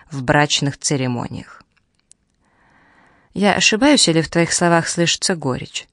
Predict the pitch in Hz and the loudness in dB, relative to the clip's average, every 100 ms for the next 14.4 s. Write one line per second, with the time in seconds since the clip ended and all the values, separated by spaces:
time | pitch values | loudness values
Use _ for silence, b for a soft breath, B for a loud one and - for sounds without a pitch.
0 | _ _ _ _ _ - 269 208 208 170 | _ _ _ _ _ 0 2 4 2 2
1 | 160 - 151 143 131 123 156 156 - - | 2 2 2 2 2 -2 -6 -8 -10 -12
2 | _ _ _ _ 185 175 - - 147 143 | _ _ _ _ 2 4 2 2 2 0
3 | 135 165 147 139 143 139 139 135 131 131 | 2 2 2 2 0 2 2 0 0 -2
4 | - - 151 127 123 - - - b b | -4 -6 -6 -6 -6 -6 -6 -14 b b
5 | b _ 233 226 - 190 - 165 165 - | b _ 0 2 2 2 0 0 0 -2
6 | 170 170 - 196 180 139 147 151 - - | -2 -2 -2 -2 0 2 2 0 -4 -6
7 | - - b b b b b b b - | -14 -16 b b b b b b b -4
8 | 226 196 185 180 185 - 143 139 - _ | -2 2 2 4 2 0 -4 -6 -10 _
9 | _ _ _ 175 180 170 - 165 156 156 | _ _ _ 2 4 4 2 2 2 0
10 | - 202 - - 185 151 139 - 147 143 | 0 -2 0 0 2 0 2 0 0 2
11 | 143 147 160 123 131 175 - _ _ _ | 2 2 0 -2 -6 -14 -18 _ _ _
12 | _ _ B B B B - 214 - 190 | _ _ B B B B 0 0 0 2
13 | 190 202 - 175 175 185 180 175 170 - | 4 4 2 0 2 4 4 2 0 -2
14 | 180 202 185 147 | -4 -2 -2 -4